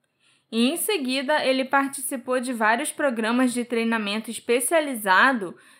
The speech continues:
pra prepará-lo pro seu papel como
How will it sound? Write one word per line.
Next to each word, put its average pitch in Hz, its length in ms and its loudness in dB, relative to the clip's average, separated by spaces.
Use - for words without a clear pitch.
pra 277 180 4
prepará-lo 285 960 4
pro 311 160 -6
seu 311 220 2
papel 269 480 4
como 262 320 2